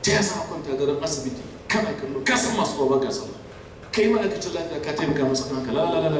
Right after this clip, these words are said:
la, la. Bin wajibikum. Tashi ku yi sallah. Shi yasa asibiti ta naɗa liman. Kuma prefer ya zama shi ma medical doctor shi.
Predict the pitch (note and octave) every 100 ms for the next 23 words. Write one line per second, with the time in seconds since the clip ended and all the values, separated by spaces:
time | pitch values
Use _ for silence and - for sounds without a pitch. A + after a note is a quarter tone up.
0 | C3+ A#2 - - - - - - - -
1 | C#3+ D#3 C#3+ C3 B2 - - - C3+ -
2 | - - - - - - - - - -
3 | - - - - D3+ - - - - -
4 | - - - - - - - - - -
5 | - - - - - - - - - -
6 | - - - - D3+ - - - G#3+ A3+
7 | - - A2+ - C3 C3 A2 G2 - -
8 | - - - - - - - - - -
9 | - - - - - - - C#3 C#3+ D3
10 | D#3 - - C#3 C3+ C3+ D3+ D#3 D#3+ E3
11 | C#3 B2+ - G#2+ -